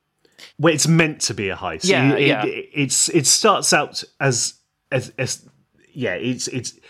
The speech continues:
Speaker 1: the plan is that the four members of the Midnight Crew have staked out Lord English's mansion
Speaker 2: Mm, and they're gonna
Speaker 1: and are
Speaker 2: they're gonna take
Speaker 1: have
Speaker 2: his
Speaker 1: in-
Speaker 2: things and whack his team.
Speaker 1: Yeah, he ha-, he has a vault in the centre of his mansion that they want to break into and steal the contents of,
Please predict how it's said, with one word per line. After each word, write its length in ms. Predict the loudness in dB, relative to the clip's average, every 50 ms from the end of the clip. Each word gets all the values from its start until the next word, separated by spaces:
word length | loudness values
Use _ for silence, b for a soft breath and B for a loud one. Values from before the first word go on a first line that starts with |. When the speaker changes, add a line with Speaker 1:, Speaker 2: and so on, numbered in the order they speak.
| B B B B B B B
Speaker 1:
the 160 | -6 -4 -4 -4
plan 400 | -2 0 2 2 2 2 0 -2
is 640 | -4 -4 -4 -6 -6 -8 -6 -4 -4 -4 -4 -4 -2
that 260 | -2 -2 -2 -4 -8
the 40 | -12
four 280 | -6 0 2 2 2 2
members 340 | 0 -2 -4 -4 -4 -6 -6
of 100 | -6 -6
the 60 | -6
Midnight 480 | -4 -4 -4 -4 -6 -8 -8 -8 -10 -10
Crew 200 | -8 -8 -8 -6
have 120 | -6 -4
staked 580 | -4 -4 -2 0 0 -2 -2 -4 -8 -8 -4 -2
out 540 | -2 -2 -2 -4 -6 -10 _ -8 -6 -6 -6 -6
Lord 300 | -6 -4 -4 -4 -4 -6
English's 500 | -6 -6 -8 -8 -8 -8 -8 -8 -8 -8
mansion 680 | -8 -8 -8 -8 -10 -10 -12 -12 -12 -12 -14 -16 -20 b b b -8
Speaker 2:
Mm, 180 | -8 -8 -6 -6
and 140 | -4 -2
they're 80 | -2 0
gonna 180 | -2 -2 -2 -4
Speaker 1:
and 180 | -4 -6 -8 -8 -8 -8
are 400 | -6 -4 -4 -4 -6 -6 -8 -10 -14 _ _ _ _ -8
Speaker 2:
they're 80 | -4 -2
gonna 180 | -2 -2 -2
take 300 | -2 -4 -4 -4 -4 -2 0
Speaker 1:
have 140 | 0 0
Speaker 2:
his 120 | 2 2 0
Speaker 1:
in- 140 | 0 -2 -4
Speaker 2:
things 300 | -6 -8 -8 -10 -14 _ _ -10 -10 -8
and 220 | -8 -8 -8 -10 -10 _
whack 340 | -2 -2 -2 -2 -2 -6 -12
his 220 | -10 -10 -8 -8 -8
team. 340 | -10 -10 -12 -14 -18 -20 _ _ _ _ _ _ _ _ _ _ _ _ _ _ _ _ _ -4
Speaker 1:
Yeah, 200 | 0 0 0 0
he 180 | 0 -2 -2 -2
ha-, 260 | 0 0 0 0 -2
he 400 | -6 -8 -6 -6 -4 -4 -4 -6
has 480 | -4 -4 -2 -2 0 0 -2 -2 -4 -2
a 240 | -2 -2 -2 -2 -2
vault 560 | -4 -2 0 0 0 0 -2 -6 _ -10 -8 -8
in 200 | -8 -8 -8 -6
the 80 | -6
centre 360 | -4 -4 -4 -4 -4 -6 -6
of 60 | -6 -6
his 160 | -6 -6 -8
mansion 380 | -8 -8 -8 -10 -10 -10 -10
that 100 | -10 -10
they 100 | -8 -8
want 200 | -8 -8 -8 -10
to 60 | -10 -6
break 340 | -4 -4 -4 -4 -6 -8
into 240 | -10 -10 -10 -10 -10
and 120 | -10 -8 -8
steal 300 | -8 -6 -6 -6 -6 -6
the 80 | -8
contents 580 | -10 -10 -10 -10 -10 -10 -10 -10 -10 -12 -12 -10
of, 220 | -10 -10 -10 -12